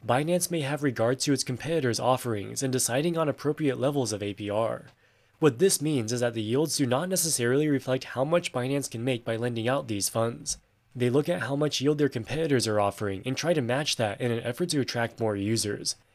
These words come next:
This is eerily similar to Celsius. They set their yields based on marketing concerns. They wanted to one-up their competitors and attract more users. But the high yields were unsustainable, and the whole thing was basically a Ponzi scheme.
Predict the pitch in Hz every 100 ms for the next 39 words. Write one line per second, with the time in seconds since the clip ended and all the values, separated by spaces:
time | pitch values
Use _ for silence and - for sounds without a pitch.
0 | _ _ 127 165 180 190 - 160 180 143
1 | - 170 165 120 101 - 135 - 113 101
2 | - - _ _ _ - 123 190 - 190
3 | 160 170 139 135 131 117 131 - 113 117
4 | 147 123 107 104 98 98 104 - - _
5 | _ _ 135 170 170 117 151 139 127 127
6 | 139 156 - 110 110 101 123 117 101 -
7 | - 156 127 - 127 151 151 147 117 101
8 | 113 101 107 - - _ _ _ - 147
9 | 139 - 170 185 147 156 135 139 139 123
10 | 127 - 110 104 95 - 135 139 - 175
11 | 180 190 135 101 143 156 139 113 104 -
12 | 135 120 107 - 104 - 139